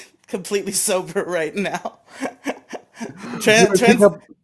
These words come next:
Speaker 2: you were talking
Speaker 1: translating
Speaker 2: about
Speaker 1: the Jack accent is a little <laughs> harder in this state.
Speaker 2: <laughs> Uh,
Speaker 1: How,
Speaker 2: Okay.
Speaker 1: how else do you think I screamed about Borat for thirty <laughs> minutes? <laughs> Do you think I was completely sober for that? <laughs>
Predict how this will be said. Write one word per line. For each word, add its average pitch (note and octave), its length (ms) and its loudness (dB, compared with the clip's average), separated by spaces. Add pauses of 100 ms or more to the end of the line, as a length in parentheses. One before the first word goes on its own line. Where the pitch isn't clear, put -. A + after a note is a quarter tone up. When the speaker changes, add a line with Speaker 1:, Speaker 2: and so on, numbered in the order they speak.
(520)
Speaker 2:
you D#3 80 0
were D#3 60 4
talking - 160 6
Speaker 1:
translating A3+ 280 6
Speaker 2:
about F#3+ 120 2
Speaker 1:
the F#3+ 60 -6
Jack G3+ 280 4
accent F#3+ 440 0
is E3 100 -4
a F#3 60 -2
little F#3 220 -2
<laughs> - 140 -10
harder F3+ 420 0
in D#3+ 160 -2
this E3+ 200 -4
state. E3+ 500 -2
Speaker 2:
<laughs> F#3 80 -4 (3750)
Uh, B2 360 -10 (1300)
Speaker 1:
How, C4+ 140 8
Speaker 2:
Okay. C4 100 8
Speaker 1:
how D4 260 8
else D4+ 160 2
do C#4 80 -4
you C4 80 0
think B3+ 200 -2
I A3+ 200 4
screamed A3+ 460 -6
about G#3 280 0
Borat F#3 440 0
for F3 100 -8
thirty G3+ 380 2
<laughs> - 100 -8
minutes? F#3+ 500 -4
<laughs> G#3+ 80 -10
Do G#3+ 100 -2 (160)
you A#3+ 180 -6
think A3 340 -6
I A3 80 6
was G#3 160 0
completely G#3 440 -6
sober G3 460 -4
for G3+ 200 -10
that? G3 400 2
<laughs> - 520 -4